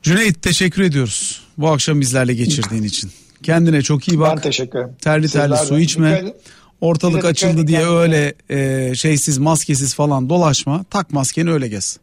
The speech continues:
Speaker 2: Tamam ama bir, bir Instagram pozu paylaşırım değil mi? Bir yerde şöyle bir açık bir ortamda en, en yakın masaya bir metre mesafedeyken bir çay kahve içerken bir tane poz, şey paylaşayım mı? Fik-, fotoğraf, yoksa yapma onları mı diyorsun?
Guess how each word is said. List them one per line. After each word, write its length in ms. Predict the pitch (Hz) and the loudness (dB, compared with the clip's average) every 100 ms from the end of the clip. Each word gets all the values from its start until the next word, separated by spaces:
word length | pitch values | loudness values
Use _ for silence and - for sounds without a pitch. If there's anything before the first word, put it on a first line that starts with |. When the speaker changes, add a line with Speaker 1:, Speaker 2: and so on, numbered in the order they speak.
| _ _ _ _ _ _ _ _ _ _ | _ _ _ _ _ _ _ _ _ _
Speaker 2:
Tamam 180 | 117 120 123 | -16 -14 -8
ama 260 | 190 185 | -6 -4
bir, 160 | 196 233 - _ _ - | -6 -8 -12 _ _ -14
bir 120 | 214 226 | -10 -8
Instagram 480 | 208 220 208 202 170 | -6 -4 -4 -4 -8
pozu 240 | 185 214 | -10 -10
paylaşırım 580 | 180 175 175 180 175 139 | -6 -6 -6 -8 -10 -8
değil 120 | 180 | -8
mi? 220 | 165 135 | -8 -8
Bir 40 | 147 | -6
yerde 300 | 147 135 139 | -4 -4 -6
şöyle 300 | 151 147 143 | -4 -4 -2
bir 160 | 143 - - - | -4 -6 -16 -8
açık 360 | 135 - - 156 | -6 -6 -6 -4
bir 40 | |
ortamda 680 | 143 139 151 143 143 143 - | -2 -2 -4 -4 -4 -4 -6
en, 220 | 170 156 - | -8 -8 -4
en 140 | 175 | -2
yakın 300 | 165 160 160 147 | -2 -4 -4 -6
masaya 340 | 143 147 143 | -4 -4 -4
bir 60 | 156 | -4
metre 320 | 151 - 147 | -4 -4 -4
mesafedeyken 800 | 143 147 139 143 147 139 143 139 _ _ - | -4 -2 -4 -4 -6 -6 -8 -8 _ _ -14
bir 80 | 175 | -6
çay 260 | 170 160 | -2 -2
kahve 300 | 151 151 151 | -2 -4 -6
içerken 420 | 151 156 156 151 147 | -10 -14 -14 -18 -16
bir 80 | |
tane 180 | 156 160 | -14 -14
poz, 220 | 151 156 139 - | -14 -18 -16 -18
şey 180 | - 196 | -10 -10
paylaşayım 520 | 160 156 160 - 247 | -6 -6 -6 -8 -8
mı? 160 | 247 311 - | -10 -10 -14
Fik-, 140 | 180 - _ - | -16 -16 _ -14
fotoğraf, 460 | - 156 185 240 196 | -10 -4 -4 -4 -6
yoksa 400 | 156 202 214 214 _ _ | -6 -4 -4 -8 _ _
yapma 380 | 240 202 202 143 | -4 -4 -8 -14
onları 220 | 135 131 | -14 -18
mı 80 | 123 | -20
diyorsun? 240 | 123 120 | -20 -20